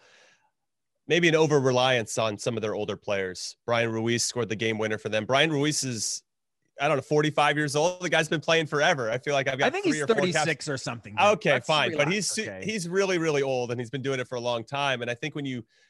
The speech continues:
Speaker 1: start to rely on guys that <clears throat> aren't just over thirty, but over thirty-five, that's, that's a problem. And, and we see that in, in multiple positions for some of these countries that I mentioned, and Costa Rica is one of them. They do have some, some young talent. I do think they have some vulnerabilities in the back. I'm not a,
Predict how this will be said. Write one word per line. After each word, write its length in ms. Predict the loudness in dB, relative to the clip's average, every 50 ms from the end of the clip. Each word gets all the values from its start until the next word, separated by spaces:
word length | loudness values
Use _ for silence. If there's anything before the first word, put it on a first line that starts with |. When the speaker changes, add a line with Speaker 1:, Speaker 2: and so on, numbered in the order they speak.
| _ -8
Speaker 1:
start 240 | -4 -4 -4 -2
to 80 | -2 -4
rely 300 | -2 0 2 2 2 2
on 120 | 2 0
guys 380 | -2 -4 -4 -4 -4 -6 -6 -6
that 160 | -6 -6 -6 -8 -14 -20 -20 _ _ -18
<clears throat> 60 | -12 -10 -8 -8 -8 -10 -14 _ _
aren't 180 | 0 0 0 0
just 160 | -2 -2 -2
over 200 | -2 -2 -2 -6
thirty, 280 | -6 -4 -2 -2 -2 -2
but 140 | -4 -4
over 160 | -4 -4 -4 -8
thirty-five, 920 | -8 _ -6 -6 -4 -6 -8 -10 -8 -6 -4 -2 -2 -2 -2 -4 -6 -10 -14 _ _ _ _ _ _ _ _ _
that's, 460 | 0 0 0 0 -2 -6 -12 -14 -8 -4
that's 200 | -2 -2 -2 -2
a 40 | -4
problem. 440 | -2 0 0 0 -2 -4 -8 -12 -12
And, 400 | -10 -10 -8 -6 -6 -6 -6 -6
and 180 | -8 -8 -8 -8
we 120 | -8 -8
see 220 | -8 -8 -8 -8 -4
that 240 | -2 -2 -2 -2 -4 -6
in, 180 | -8 -8 -8 -6
in 140 | -8 -6 -6
multiple 320 | -8 -8 -10 _ -14 -14
positions 520 | -12 -12 -12 -10 -10 -10 -12 -12 -14 -16
for 300 | -14 _ -10 -10 -10 -10
some 200 | -12 -12 -12 -12
of 80 | -12 -14
these 140 | -14 -16 -12
countries 380 | -12 -12 -12 -10 -12 -14 -14
that 140 | -12 -10 -10
I 40 | -8
mentioned, 420 | -8 -8 -8 -8 -10 -12 -12 -12
and 80 | -12 -10
Costa 260 | -12 -12 -10 -10 -12
Rica 120 | -10 -10 -12
is 120 | -10 -8
one 160 | -8 -6 -6
of 80 | -8 -8
them. 280 | -8 -10 -10 -10 -12 -16 _ _ _ _ _ _ _ _
They 100 | -6 -4
do 140 | 0 2 4
have 180 | 4 4 2 0
some, 180 | -2 -4 -4 -4
some 180 | -6 -6 -4
young 200 | -2 -2 -4 -4
talent. 380 | -4 -2 -2 0 0 0 -2 -4
I 80 | -4
do 100 | -4 -4
think 160 | -4 -6 -4 -2
they 60 | -2
have 140 | -2 -2 -4
some 160 | -8 -6 -4
vulnerabilities 640 | -2 -2 -2 -2 -2 -4 -4 -4 -4 -6 -6 -10 -10
in 80 | -10
the 60 | -6
back. 280 | -4 -2 -2 -2 -2 -4
I'm 60 | -4
not 160 | -4 -2 0
a, 120 | -2 -2